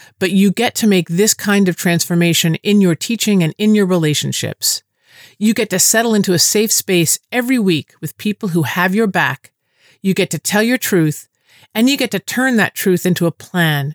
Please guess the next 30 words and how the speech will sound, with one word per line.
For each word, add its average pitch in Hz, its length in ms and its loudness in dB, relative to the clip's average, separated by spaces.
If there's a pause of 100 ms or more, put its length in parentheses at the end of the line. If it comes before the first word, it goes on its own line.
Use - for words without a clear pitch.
that 170 180 -6
gives 202 260 0
you 151 120 2
what 156 220 -2
you 160 140 0
want 190 300 0
professionally 151 760 -2
more 165 200 0
than 147 200 -4
anything 196 340 0
else, 139 380 -2 (300)
successful, - 800 -2 (100)
satisfying 156 800 0
teaching. 139 500 -8 (880)
Jeez, 180 400 2
I 247 100 -2
really 240 440 2
love 190 300 4
this 190 140 2
story. 170 520 2 (260)
It's 208 180 -2
so 269 380 2
rich. 180 580 0 (340)
It 196 160 -4
illustrates 214 480 2
pushed - 360 -2
buttons, 160 500 0 (220)
making 240 380 2
the 247 100 0
flip, 160 380 0